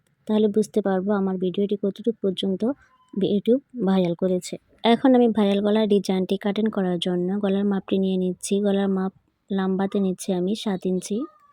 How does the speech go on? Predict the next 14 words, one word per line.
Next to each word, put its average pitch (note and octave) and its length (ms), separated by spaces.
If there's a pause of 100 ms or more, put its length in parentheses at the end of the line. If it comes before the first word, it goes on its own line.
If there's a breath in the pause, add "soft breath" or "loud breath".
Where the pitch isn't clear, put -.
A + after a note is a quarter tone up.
(320 loud breath)
এখন A#3+ 220
আমি A#3+ 180
গলার G#3 260
চওড়া A3 320
মাপটি A3+ 300
নিচ্ছি। G#3 400
গলার G#3+ 320
চওড়া A3 360
বা F#3+ 240
গলার G3+ 380
পাশে G#3 340
আমি G3 240
নিয়ে G3+ 200
নিব, G3 220